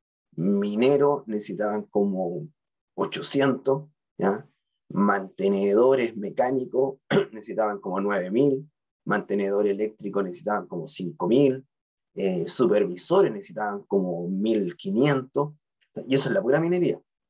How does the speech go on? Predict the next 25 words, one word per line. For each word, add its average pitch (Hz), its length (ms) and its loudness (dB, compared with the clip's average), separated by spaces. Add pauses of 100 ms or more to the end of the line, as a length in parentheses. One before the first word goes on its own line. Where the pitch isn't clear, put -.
(680)
¿ya? - 220 -4 (440)
Y, 107 220 -6
y 110 160 0
es 135 60 0
porque 131 420 -2
de 120 140 4
alguna 123 260 2
manera 139 460 0
la 110 240 0
operación, 110 680 -2 (460)
la 104 160 2
operación 117 560 -2 (300)
está - 320 -4
siendo 139 580 -2
reemplazada, 147 840 -2 (360)
eh, 107 440 0 (320)
por 113 200 0
sistema 131 920 -4
automatizado, 123 1120 0 (240)
¿ah? 202 240 -6 (720)
Por - 260 -2
robot, 151 720 2
por 101 140 0
inteligencia - 600 -6
artificial, 175 640 0